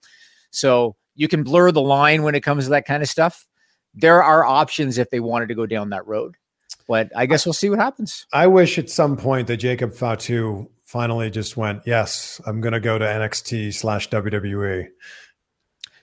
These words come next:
Speaker 1: Could be a fascinating addition, yeah. All right, here's the thing we were talking about earlier, the men's Money in the Bank ladder match. I'm gonna ask Chris Van Vliet, Logan Paul or L A Knight? Who takes it?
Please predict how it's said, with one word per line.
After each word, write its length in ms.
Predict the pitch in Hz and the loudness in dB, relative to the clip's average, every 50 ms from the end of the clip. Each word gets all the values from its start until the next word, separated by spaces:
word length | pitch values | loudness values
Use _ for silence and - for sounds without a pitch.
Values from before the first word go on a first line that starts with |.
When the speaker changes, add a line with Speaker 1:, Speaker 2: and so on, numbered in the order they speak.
| _ _ | _ _
Speaker 1:
Could 120 | - 107 | -12 -10
be 80 | 92 104 | -10 -10
a 40 | 92 | -2
fascinating 560 | - 117 113 113 - - 143 139 131 139 135 | 0 0 0 0 0 0 0 2 2 2 -2
addition, 380 | 135 135 196 - - - - | 0 0 0 0 -2 -4 -2
yeah. 240 | 127 143 180 202 135 - - - - - - | -2 0 0 0 -2 -4 -8 -20 -20 -2 4
All 80 | 151 165 | 6 6
right, 120 | 185 185 | 8 8
here's 200 | 170 180 185 160 | 8 6 6 4
the 100 | 180 165 | 2 2
thing 140 | 175 185 175 | 2 2 2
we 20 | |
were 80 | 165 160 | 2 2
talking 180 | - 160 165 165 | 2 2 2 2
about 120 | 160 147 | 2 0
earlier, 280 | 170 190 185 156 131 123 | 0 0 2 2 0 0
the 120 | 110 120 | 0 0
men's 400 | 120 135 147 156 165 165 143 131 | 2 2 2 2 2 0 -2 -2
Money 240 | 135 139 143 151 156 | 0 0 0 0 0
in 80 | 156 | -2
the 80 | 151 139 | -2 0
Bank 240 | 135 139 143 123 131 | 0 -2 -2 -2 0
ladder 300 | 131 131 135 143 151 147 | 2 2 2 2 0 -2
match. 500 | 147 147 151 156 170 175 - - - - - - - - _ _ _ _ _ _ _ | 0 0 2 0 0 -2 -6 -10 -12 -12 -20 -20 -20 -20 _ _ _ _ _ _ _
I'm 80 | 127 117 | -4 0
gonna 160 | 135 143 160 | 2 4 6
ask 260 | 175 202 202 - - | 6 4 4 2 -2
Chris 280 | - 160 180 190 - - | -4 0 0 0 0 2
Van 260 | 165 170 156 156 147 | 2 2 4 2 2
Vliet, 340 | 127 151 165 185 190 175 - | 2 2 2 2 0 -2 0
Logan 400 | 127 147 165 202 190 202 190 - | 4 6 6 6 6 4 2 4
Paul 460 | - 180 180 185 190 190 202 214 196 | 4 6 8 8 8 6 6 4 0
or 280 | - 139 131 127 - | 2 2 2 2 2
L 220 | - 139 151 170 165 | 2 2 4 4 2
A 100 | 160 160 | 0 0
Knight? 400 | 151 151 147 139 120 _ - - - - _ _ _ _ _ | -2 -4 -4 -4 -6 _ -18 -20 -20 -20 _ _ _ _ _
Who 80 | 151 147 | -10 -4
takes 300 | - 165 170 147 - 139 | -2 -2 -2 -2 -4 -6
it? 120 | 127 | -2